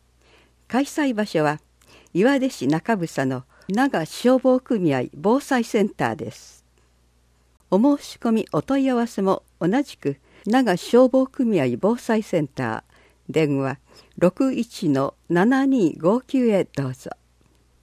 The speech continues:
第三十三回岩出市民公式テニス大会開催について。十月二十二日日曜日開催。予備日は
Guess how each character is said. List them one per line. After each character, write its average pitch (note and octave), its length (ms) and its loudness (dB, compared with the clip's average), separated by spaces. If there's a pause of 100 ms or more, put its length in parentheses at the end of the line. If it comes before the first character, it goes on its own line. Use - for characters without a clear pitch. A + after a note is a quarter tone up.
(2000)
第 C4 220 2
三 C#4+ 340 2
十 F3+ 220 4
三 G3 260 -2
回 - 340 -4 (480)
岩 C4+ 200 4
出 D4 100 -2
市 - 220 -4
民 E3 240 2
公 C4+ 280 0
式 - 300 -6
テ B3+ 160 0
ニ C4+ 80 2
ス - 160 -16
大 A3+ 180 0
会 B2+ 380 -6
開 F3+ 160 -2
催 D#3+ 280 -2
に C#3+ 120 -2
つ - 160 -8
い B2 60 -8
て。 - 240 -12 (1000)
十 A#3+ 300 2
月 C#4 320 0
二 C4+ 160 4
十 G#3+ 240 2
二 C3 160 2
日 C#3+ 400 0
日 D#3+ 320 0
曜 A#3+ 160 2
日 A2 140 -8
開 B2+ 240 -6
催。 A#2+ 320 -8 (640)
予 E3+ 100 6
備 C4 180 4
日 E3+ 140 -2
は A#2+ 160 -2